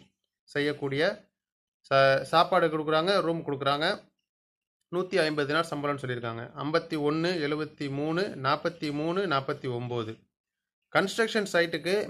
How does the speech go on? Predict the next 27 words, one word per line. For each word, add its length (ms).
மெட்டீரியல் 480
ஷிஃப்ட் 220
பண்றதுக்கு 640
லேபர் 320
வேணும்னு 260
கேட்டிருக்காங்க. 540
குவைத் 340
சிட்டில 340
வேலை. 400
குவைத் 300
சிட்டிக்கு 300
டிரான்ஸ்போர்ட்டேஷன் 580
எதுவும் 220
கிடையாது. 360
அங்க 180
இருந்தாலோ 460
இல்ல 180
நீங்க 220
அங்க 140
வந்தாலோ 560
வேலை 220
கொடுப்பாங்க. 580
நான் 520
நைன் 260
ஜீரோ 340
நைன் 340
த்ரீ 400